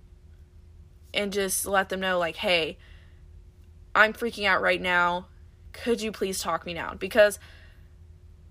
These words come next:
honestly, having someone there, not, like, with you, you know, in person, but, like, just having the presence of someone's voice, like, it really does help.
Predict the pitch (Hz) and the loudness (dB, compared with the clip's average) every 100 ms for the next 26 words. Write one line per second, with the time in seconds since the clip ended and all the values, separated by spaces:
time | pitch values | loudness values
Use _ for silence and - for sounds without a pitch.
0 | - - - - - 202 240 254 311 311 | -20 -20 -20 -12 0 2 2 -2 -2 -2
1 | - - 208 190 208 226 - 202 190 196 | -4 0 4 4 2 -6 -4 -2 -2 -4
2 | 185 185 170 170 175 196 208 - - - | -4 -2 0 2 2 0 -4 -16 -20 -20
3 | - 220 233 214 - 196 180 190 185 190 | -6 2 6 4 2 -2 -2 2 2 0
4 | 190 180 - - - - 190 185 175 175 | -6 -6 -10 -20 -20 -16 -6 -2 -2 -2
5 | - 180 185 214 202 175 170 - - - | 0 0 0 -4 0 2 0 -4 -20 -20
6 | - - 254 254 214 202 220 269 311 - | -16 -2 0 2 6 6 6 0 -2 0
7 | 190 180 190 190 185 - 185 185 175 180 | 2 2 0 -8 -8 -4 -4 -4 -6 0
8 | 180 180 185 185 190 - 185 180 170 170 | 2 2 -2 -6 -6 -4 -4 -2 -2 -2
9 | 180 143 139 - | -4 -8 -8 -14